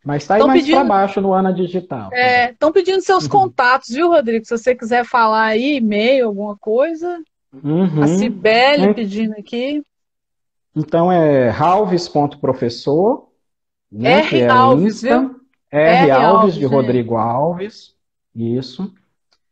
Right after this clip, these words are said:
Speaker 1: E o e-mail, né, que depois também a Ana, né, pode divulgar aí, e eu também, né, vejo com o pessoal lá, quem for se aproximando, se aproximando, é rodrigo ponto alves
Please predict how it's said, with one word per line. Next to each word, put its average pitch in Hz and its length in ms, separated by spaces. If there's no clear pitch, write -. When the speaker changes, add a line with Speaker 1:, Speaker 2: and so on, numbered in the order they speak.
Speaker 1:
E 175 140
o 226 120
e-mail, 196 760
né, 156 220
que 160 80
depois 135 380
também 135 420
a 123 80
Ana, 120 520
né, 131 200
pode 117 300
divulgar 113 540
aí, 139 120
e 147 40
eu 143 220
também, 131 340
né, 135 300
vejo 123 300
com 123 80
o 110 60
pessoal 117 420
lá, 120 120
quem 117 200
for 110 340
se - 140
aproximando, 135 680
se 160 120
aproximando, 165 960
é 147 120
rodrigo 175 560
ponto 175 400
alves 156 840